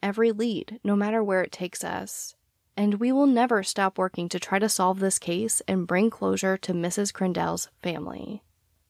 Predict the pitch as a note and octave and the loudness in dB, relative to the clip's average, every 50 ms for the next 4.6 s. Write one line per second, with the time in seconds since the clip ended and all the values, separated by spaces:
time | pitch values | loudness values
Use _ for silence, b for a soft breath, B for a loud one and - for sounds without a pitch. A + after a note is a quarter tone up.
0 | _ - F#3+ G#3 - A3+ G3+ F#3+ F#3+ F3+ F3 - - - F#3+ F#3+ G3 G3+ - - | _ -2 0 2 2 2 2 2 2 2 2 0 2 2 4 4 4 2 0 -2
1 | - E3+ D#3+ D3+ D3+ D3+ - - E3 D#3 D#3+ D#3+ - - A#3 B3+ B3+ B3 B3+ B3+ | 0 2 2 2 2 -2 -2 -2 -4 -4 -4 -4 -2 0 2 2 4 4 4 4
2 | B3 B3+ B3+ - _ _ _ _ _ - A#3+ C4 C#4 C#4+ C#4+ - - A#3+ - - | 4 2 0 -2 _ _ _ _ _ 2 4 6 6 6 4 2 0 -2 -2 0
3 | A3+ A#3 B3 B3+ C4+ - B3 A3 - A#3+ A3+ - - F3+ E3+ E3+ - - F3+ F3 | 0 0 0 0 -2 -2 -4 -2 0 0 0 0 0 -2 -2 -2 -4 -4 -4 -4
4 | F3 - - F#3 - - F#3+ G3+ A#3 A#3 - | -4 -6 -8 -8 -4 -2 0 2 2 0 0